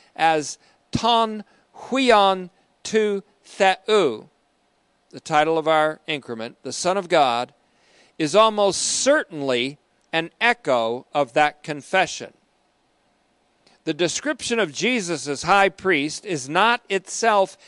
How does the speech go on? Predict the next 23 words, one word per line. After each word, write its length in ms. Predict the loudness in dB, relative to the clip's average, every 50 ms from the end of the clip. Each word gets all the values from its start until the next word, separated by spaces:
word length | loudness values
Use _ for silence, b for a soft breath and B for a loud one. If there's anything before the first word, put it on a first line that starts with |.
| b b b b
taken 640 | -4 0 2 2 2 2 2 0 0 0 -2 -10 -16 _ b b b b
from 600 | -20 -20 -6 0 2 4 4 4 4 0 -4 -10 b b b b -2
the 140 | -2 -2 -2
confession, 920 | -2 -6 -6 -6 -6 -4 0 2 2 2 2 -2 -4 -2 -2 -2 -4 -10 b b b b b b
but 240 | 2 2 2 0 -2
serves 580 | -10 -6 -2 0 2 4 4 2 0 -2 -10 -6
to 340 | -2 0 2 2 2 0 -2
interpret 800 | -4 -6 -6 -6 -8 -14 -8 -2 0 0 0 0 -2 -2 -2 -2
it, 200 | -2 -6 -10 -10 _
he 200 | -12 -10 -10 -10
says. 680 | -8 -4 -2 -2 -2 -2 -6 -10 -18 -20 -20 -20 -20 -20 _ _ _ _ _ _ _ _ _
And 120 | -10 -6 -4
then 160 | -4 -4 -4
finally, 600 | 0 2 2 2 2 2 0 -2 -4 -4 -4 -6
he 120 | -8 -10 -8
says, 560 | -4 -2 0 0 0 0 -2 -4 -8 -14 -18 b b b b b b b b
"The 160 | 2 2 2
appeal 420 | 2 2 0 2 4 6 6 6
for 260 | 6 4 4 4 4 4
adherence 720 | 2 -2 -4 -2 -2 2 4 4 4 4 2 -4 -8 -12 -6
to 160 | -4 -2 -2
the 120 | -2 -2
confession 920 | -2 -2 -4 -4 -4 -2 2 2 2 2 0 -4 -8 -10 -10 -12 -14 -20